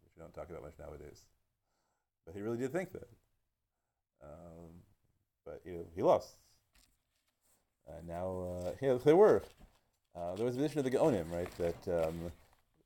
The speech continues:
the Gaonim thought that you could convert out. Right, it's usher to do it, almost certainly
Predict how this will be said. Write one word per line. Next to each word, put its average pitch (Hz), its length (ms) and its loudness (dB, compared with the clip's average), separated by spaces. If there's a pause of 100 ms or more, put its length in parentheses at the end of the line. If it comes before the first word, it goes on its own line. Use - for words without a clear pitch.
the 107 60 -12
Gaonim 123 280 -2
thought - 340 2
that 80 100 -4
you 92 100 -4
could 90 200 -8
convert 87 340 -4
out. 71 260 -8 (1800)
Right, 85 120 -8
it's 90 160 -6
usher 113 300 2
to 104 140 -8
do 143 260 8
it, 110 200 4
almost 95 260 -4
certainly 95 420 -4